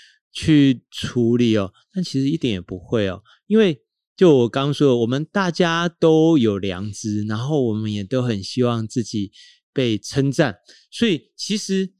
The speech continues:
实上我就发现啊，你只要看到有一个人做一件好的事情的时候，你不要吝啬，你要大方的去称赞他，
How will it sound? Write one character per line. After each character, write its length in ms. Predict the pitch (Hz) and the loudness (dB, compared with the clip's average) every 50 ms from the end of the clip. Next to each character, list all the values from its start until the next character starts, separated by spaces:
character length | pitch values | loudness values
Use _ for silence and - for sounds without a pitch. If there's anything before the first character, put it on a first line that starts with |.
| _ _ | _ _
实 160 | - - 220 196 | -8 -4 -2 0
上 160 | 226 208 151 | 0 0 0
我 60 | 131 | 0
就 120 | 131 175 165 | 0 0 0
发 220 | - 165 156 160 | 0 -2 -2 -2
现 280 | 147 - 160 147 131 123 | -2 -2 0 0 0 0
啊， 220 | 117 110 110 110 _ _ _ _ _ _ _ _ _ _ _ _ _ | -2 -4 -6 -8 _ _ _ _ _ _ _ _ _ _ _ _ _
你 140 | - 185 196 | -2 -2 -2
只 160 | - - 127 | -2 -2 -2
要 180 | 143 180 175 147 | 0 0 0 0
看 240 | - 170 175 180 | 0 -2 -2 0
到 160 | 180 175 147 127 | 2 2 2 2
有 160 | 117 117 127 | 4 4 2
一 40 | 135 | 2
个 80 | 131 127 | 2 2
人 160 | 120 120 123 | 0 0 -2
做 180 | - - 151 139 | 0 2 2 4
一 80 | 131 | 2
件 240 | 117 - 143 131 123 | 2 0 -2 -4 -4
好 360 | 110 - - - 113 98 82 | -6 -10 -12 -10 -10 -10 -10
的 120 | 90 107 107 | -8 -8 -8
事 220 | - - 147 131 | -6 -2 -2 -2
情 240 | 107 - - 117 98 | -2 -2 -6 -8 -8
的 140 | 101 104 104 | -8 -10 -10
时 160 | - - 117 | -8 -8 -8
候， 140 | 117 101 - _ _ _ _ _ _ - | -8 -8 -10 _ _ _ _ _ _ -14
你 380 | 120 120 117 110 110 107 101 98 _ _ _ _ _ _ - | -12 -10 -8 -8 -8 -10 -12 -14 _ _ _ _ _ _ -8
不 120 | 127 131 | -4 -2
要 320 | 139 147 143 135 131 123 117 | -2 -2 -2 -2 -2 -2 -4
吝 340 | 120 - 131 139 131 117 107 | -6 -4 -4 -2 -2 -2 -2
啬， 340 | - - - 123 104 95 - _ _ _ _ _ | -4 -2 -2 -2 -2 -2 -4 _ _ _ _ _
你 220 | 123 123 120 120 127 | -6 -4 -2 -2 -2
要 280 | 139 135 135 127 120 | -2 -2 -2 -2 -4
大 380 | - _ _ - 147 127 120 117 | -6 _ _ -4 -2 -2 -2 -2
方 340 | - - 123 117 117 120 117 | -2 -2 -2 -2 -2 -2 -2
的 160 | 117 110 101 | -2 -2 -2
去 300 | - - - 120 113 107 104 | -4 -6 -6 -4 -4 -4 -4
称 280 | - - 120 117 117 | -6 -6 -4 -4 -2
赞 260 | 110 123 117 113 107 | -2 -2 -2 -2 -2
他， 400 | 107 104 113 117 113 117 117 120 | -4 -4 -4 -4 -4 -4 -6 -6